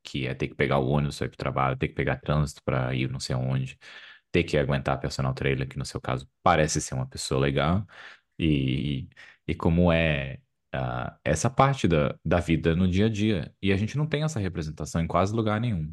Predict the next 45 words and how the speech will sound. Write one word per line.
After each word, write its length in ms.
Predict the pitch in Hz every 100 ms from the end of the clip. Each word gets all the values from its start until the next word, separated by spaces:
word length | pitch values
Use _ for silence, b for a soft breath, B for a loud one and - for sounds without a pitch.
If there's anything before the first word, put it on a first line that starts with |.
| 80
de 120 | 76
tipo, 240 | - -
"Ah, 120 | 98 87
tô 120 | 92
aqui 160 | 87 90
no 120 | 87
<laughs> 0 |
trânsito 560 | - 87 80 78 - - b b b b -
há 60 |
X 280 | - 104 87
horas." 180 | 78 76
Imagina 300 | 98 110 143
um 40 |
filme 280 | 131 113 113
que 60 | 110
você 100 | 101
vai 120 | 95
assistir, 420 | 90 - - 98
o 60 | 90
filme 200 | 80 90
tem 100 | 92
uma 120 | 92
hora 120 | 92
e 40 | 90
meia, 360 | 85 95 95
a 80 | 87
pessoa 240 | - - 87
fica 120 | -
duas 220 | 82 98
horas 160 | 95 92
no 100 | 98
carro 260 | - 78 78
parado, 420 | 82 65 65 65 b b b b _
no 140 | 85 85
trânsito, 280 | 82 85
porque 120 | 85 85
ela 100 | 85
não 60 |
conseguiu 280 | 85 80 -
chegar 340 | 80 87 78 78
na 80 |
onde 160 | 76 76
ela 360 | 76 76 73 73 -
ia 240 | 85 76 73
tá. 280 | 69 64